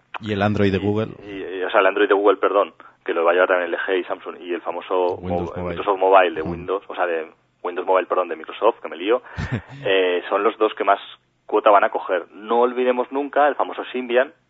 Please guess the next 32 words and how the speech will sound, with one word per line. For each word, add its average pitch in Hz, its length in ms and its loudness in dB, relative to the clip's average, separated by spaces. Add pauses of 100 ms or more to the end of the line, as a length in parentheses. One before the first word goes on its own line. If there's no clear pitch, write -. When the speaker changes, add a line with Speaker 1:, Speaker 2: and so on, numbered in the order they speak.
(160)
Speaker 2:
que 95 100 -6
ya 87 80 0
existe - 320 -6
desde 90 120 -2
hace 90 100 -10
muchísimo 90 360 -8
tiempo, 113 400 0 (840)
eh, 95 280 -10
y - 40 -14
que - 100 -8
lo 90 60 -8
utiliza 92 260 -6
sobre 92 180 -6
todo 92 100 0
la 90 80 2
marca 87 640 0
Nokia, 110 360 0
aunque 127 200 -6
también 82 180 -4
ha 82 40 -4
habido, 85 320 -2
eh, 82 100 -8 (100)
marcas 82 400 -8
como 80 680 -14
Sony - 220 -14
Ericsson 85 640 -10
y 80 240 -18
Motorola 82 360 -6
que 82 80 -14
la 80 60 -6
han 82 60 -12
utilizado, 104 520 0